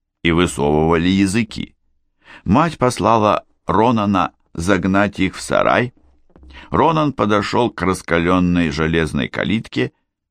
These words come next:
и заметил в сарае отца. Метрах в четырёх от него стоял красный человек. Не совсем красный, скорее раскалённого оранжевого цвета,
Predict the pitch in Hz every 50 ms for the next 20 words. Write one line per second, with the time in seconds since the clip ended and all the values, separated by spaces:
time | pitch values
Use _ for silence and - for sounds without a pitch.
0 | _ _ _ _ _ _ - - 90 82 85 90 85 85 92 107 110 110 123 117
1 | 113 - - - 87 76 69 71 73 76 76 78 80 80 80 - - - - -
2 | - - - _ _ _ _ _ _ _ _ _ _ _ _ - - - - -
3 | 90 107 113 110 - - 101 98 - - - 90 92 85 - 82 80 82 85 90
4 | - - - - - 101 101 - 98 107 107 101 95 101 107 117 - _ _ -
5 | - _ _ _ _ _ _ _ _ _ - - - - 90 80 80 87 98 107
6 | 104 - - 87 87 90 92 101 98 - 95 101 98 - - 98 92 95 92 85
7 | 69 - - - - - - _ _ _ _ _ _ _ _ _ _ _ _ _
8 | _ _ _ _ _ _ _ - - 82 85 87 - 107 113 113 - - 87 82
9 | - - - - - 50 - - - - - - - - _ _ _ _ _ _
10 | _ - - - - - - 85 85 85 87 90 90 92 90 82 82 _ _ _
11 | - - 90 90 - - - 82 82 85 90 90 87 85 82 80 82 82 76 -
12 | - - 78 82 85 80 80 76 71 73 73 69 64 57 57 57 55 - - 62
13 | 80 90 90 - - 62 50 -